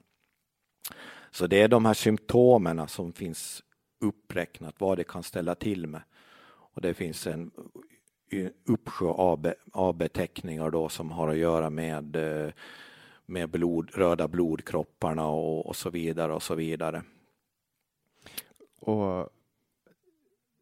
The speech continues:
Speaker 2: de, da-, alltså, n-, när du pratar om de här sakerna så, så utgår jag från att du, det är självstudier som
Speaker 1: Det är självstudier, ja.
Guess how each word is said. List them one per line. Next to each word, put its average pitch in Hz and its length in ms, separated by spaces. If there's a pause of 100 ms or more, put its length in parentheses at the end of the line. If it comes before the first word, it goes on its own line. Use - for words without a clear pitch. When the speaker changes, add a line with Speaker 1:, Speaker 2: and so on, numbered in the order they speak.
(140)
Speaker 2:
de, 110 540
da-, 110 100
alltså, 110 220
n-, 107 380
när 110 140
du 110 60
pratar 123 320
om 90 100
de 85 80
här 95 100
sakerna 92 440
så, - 160
så 98 200
utgår 87 240
jag 82 100
från 73 120
att 71 140
du, 76 340 (520)
det 98 400
är 90 40
självstudier 78 840
som - 180
Speaker 1:
Det 123 120
är 101 80
självstudier, 76 720
ja. 73 240